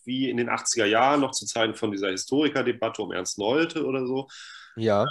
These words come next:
Speaker 1: Ähm, sondern ich glaube eher dadurch, dass sich der, dass der Wind ja auch in Deutschland einfach komplett nach links gewendet hat in den letzten zwanzig Jahren. Also eigentlich spätestens seit achtundneunzig, seit der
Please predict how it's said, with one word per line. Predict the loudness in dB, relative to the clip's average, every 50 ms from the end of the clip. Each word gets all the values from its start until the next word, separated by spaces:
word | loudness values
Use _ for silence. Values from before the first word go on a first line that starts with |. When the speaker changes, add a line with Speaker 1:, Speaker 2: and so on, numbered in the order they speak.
| -4 -4
Speaker 1:
Ähm, | -2 -2 -2 0 -2 -2 0
sondern | 0 0 0 0
ich | -4 -4
glaube | 0 4 4 6 6 6
eher | 4 4 4 4 4
dadurch, | 4 4 4 4 2 0
dass | -2 -2 -2
sich | -4 -4 0 2
der, | 4 6 6 6
dass | 4 2 2 2 0
der | 0 -2 0 2
Wind | 0 0 0 0
ja | -2 -2
auch | -2 -2 -4
in | -2 0
Deutschland | 0 0 0 0 -2 -2
einfach | -2 -4 -4 -4 -6 -10 -12 _ _ _ _ _
komplett | -2 0 0 2 2 2 2 2 2
nach | -2 -2 -2
links | -2 -2 -2 -2 -2 -2
gewendet | -4 -2 0 0 0 0 -2 -4 -4 -4 -6 -6 -4 -4
hat | -4 -4 -4
in | -4
den | -6 -4 -2
letzten | -2 -2 -2 -4 -6 -6
zwanzig | -6 -6 -4 -4 -4 -6 -8 -8 -6
Jahren. | -4 -4
Also | -2 -2 0 0
eigentlich | 0 0 0 0 -2
spätestens | -2 0 -2 0 0 -2 -4 -2
seit | 0 0 0
achtundneunzig, | -2 -4 -6 -6 -4 -2 -2 -2 -2 -4 -4
seit | -4 -4 -4 -4
der | -6 -6 -6 -4 -4 -4 -6